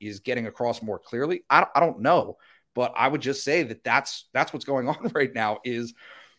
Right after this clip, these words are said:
for all of the hand wringing of, of, you know, Sandy Barbour was, um, you know, fiscally irresponsible at Cal. That was, that was kind of the,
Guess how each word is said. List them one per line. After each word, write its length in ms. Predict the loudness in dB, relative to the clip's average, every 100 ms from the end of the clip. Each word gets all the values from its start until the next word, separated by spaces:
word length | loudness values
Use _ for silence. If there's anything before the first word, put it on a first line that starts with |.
| _ _ _
for 280 | 4 6 8
all 260 | 8 8
of 100 | 6 8
the 120 | 8
hand 340 | 8 0 0 0
wringing 520 | -2 -4 -8 -12 -14 _ -4
of, 220 | 0 0 0
of, 440 | 0 0 -8 -18 _ _ -20
you 240 | -8 -6
know, 100 | -6
Sandy 320 | -6 -4 -2 -2
Barbour 420 | 0 0 0 -4
was, 520 | -6 -8 -8 -12 -12 -10
um, 440 | -8 -8 -12 -20 _ _ -20 -20 _ _ _ -8
you 120 | -6
know, 100 | -6
fiscally 600 | -4 -2 0 0 0 0
irresponsible 1000 | -2 -2 -2 0 0 -2 -4 -4 -4 -6
at 200 | -6 -6
Cal. 460 | 0 6 6 4 -2
That 120 | -2
was, 180 | -2 -2 0
that 100 | 0
was 140 | 0
kind 240 | -2 0 0
of 80 |
the, 160 | 0 -8